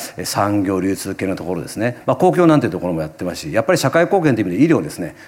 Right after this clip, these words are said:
こういったところも我々売上比率として分布になってるっていうのがこの図でございますね。システムインテグレーションってどういう仕事なのっていうことをね、ちょっとここで、まずお客様の課題をね、えー、しっかりオブザーブして、認識をするっていうところからスタートします。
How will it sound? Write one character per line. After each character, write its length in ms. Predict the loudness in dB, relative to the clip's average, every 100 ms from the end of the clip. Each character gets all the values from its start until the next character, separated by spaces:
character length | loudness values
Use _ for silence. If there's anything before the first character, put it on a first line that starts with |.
| -6
こ 100 | 0
う 0 |
い 20 |
っ 20 |
た 100 | 2
と 80 | 4
こ 80 | 4
ろ 80 | 6
も 160 | 6
我 120 | 4 4
々 140 | 4 4
売 100 | 4
上 260 | 4 4
比 80 | 4
率 200 | 2 0
と 80 | -8
し 100 | -4
て 240 | 0 0 -2 -6
分 160 | -2 -2
布 100 | 0
に 40 |
な 140 | 0
っ 20 | -2
て 140 | -4
る 60 | -10
っ 20 |
て 140 | -10
い 20 |
う 20 | -4
の 60 |
が 180 | -2 -2 -6 -10
こ 120 | -4
の 720 | -2 -2 -2 -6 -10 -14 -14
図 120 | -12
で 100 | -10
ご 100 | -10
ざ 100 | -10
い 20 | -12
ま 120 | -6
す 100 | -2
ね。 140 | -2 -4 -20 -20 -8
シ 120 | -6
ス 60 | 0
テ 100 | 2
ム 60 |
イ 40 | 4
ン 40 |
テ 80 | 4
グ 80 | 4
レ 80 | 4
ー 20 |
シ 80 | 4
ョ 20 |
ン 20 |
っ 20 |
て 60 | 0
ど 160 | 2 4
う 80 |
い 20 | 6
う 40 |
仕 120 | 4
事 220 | 0 4
な 100 | 6
の 80 | 4
っ 60 | 4
て 80 | 2
い 20 |
う 20 |
こ 80 | 4
と 100 | 4
を 20 |
ね、 160 | 2 0 -4
ち 100 | -4
ょ 40 |
っ 20 |
と 100 | -2
こ 80 | -2
こ 120 | 2
で、 160 | 4 4 0 -14 -12 -2
ま 100 | 0
ず 80 | 2
お 80 |
客 180 | 4 2
様 200 | 2 4
の 100 | 4
課 140 | 4 4
題 160 | 6
を 100 | 6
ね、 160 | 6 4 -2 -12 0
え 220 | 4 4
ー、 20 |
し 160 | 2 -4
っ 40 |
か 120 | 0 2
り 80 |
オ 80 | 4
ブ 140 | 4 4
ザ 180 | 6
ー 20 | 4
ブ 120 | 2
し 100 | -2
て、 480 | 2 4 4 0 0
認 180 | 2 2
識 180 | 2
を 60 | -2
す 100 | 0
る 60 | 0
っ 20 |
て 80 | 0
い 40 |
う 20 |
と 60 | 0
こ 40 |
ろ 80 | 0
か 60 | -2
ら 60 |
ス 60 | -4
タ 140 | 2
ー 40 | 2
ト 100 | 0
し 160 | -6 -6
ま 80 |
す。 240 | -8 -10